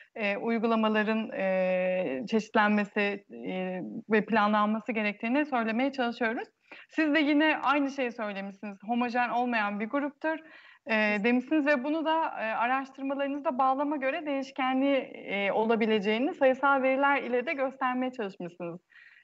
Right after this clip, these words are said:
E, işte, e, yüz binlerce veriden bahsediyoruz bu arada. Yani böyle on kişilik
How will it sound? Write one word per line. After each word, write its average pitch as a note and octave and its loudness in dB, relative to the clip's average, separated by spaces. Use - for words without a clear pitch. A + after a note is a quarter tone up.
E, G3 0
işte, - 0
e, G#3+ -2
yüz A3 2
binlerce C#4+ 4
veriden B3+ 4
bahsediyoruz G3+ -4
bu G#3+ -4
arada. G3 -6
Yani G3+ -4
böyle G#3 -6
on B3+ 0
kişilik A#3 -6